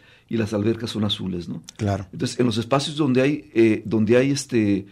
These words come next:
Speaker 1: espacios, eh, amarillos o los tianguis, hay muchísimo desaparecido, ¿no?
Speaker 2: Donde hay albercas que
Speaker 1: <laughs>
Speaker 2: evidentemente uno asume que son sectores de más altos ingresos, ocurren menos desapariciones.
Speaker 1: En efecto, sí.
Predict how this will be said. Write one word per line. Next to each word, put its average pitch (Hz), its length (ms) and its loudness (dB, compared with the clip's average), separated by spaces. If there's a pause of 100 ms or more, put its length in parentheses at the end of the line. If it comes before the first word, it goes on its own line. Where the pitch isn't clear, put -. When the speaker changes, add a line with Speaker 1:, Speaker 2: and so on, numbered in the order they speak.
(220)
Speaker 1:
espacios, 127 680 -2
eh, 117 160 2
amarillos 117 400 0
o 113 40 4
los 101 140 -4
tianguis, 123 440 -2 (220)
hay 120 120 -4
muchísimo 113 440 -4
desaparecido, 95 520 -10
¿no? 98 80 -12 (400)
Speaker 2:
Donde 120 260 4
hay 139 100 8
albercas 143 480 4
que 104 260 -4 (120)
Speaker 1:
<laughs> 104 60 0
Speaker 2:
evidentemente 123 640 2
uno 123 180 2
asume 131 420 0
que 104 100 -8
son 117 240 -2
sectores 117 360 0
de 113 60 0
más 113 160 2
altos 113 240 0
ingresos, 117 440 2
ocurren 117 340 -4
menos 113 180 -2
desapariciones. 101 540 -4
Speaker 1:
En 95 60 2
efecto, 101 340 -4
sí. - 340 -8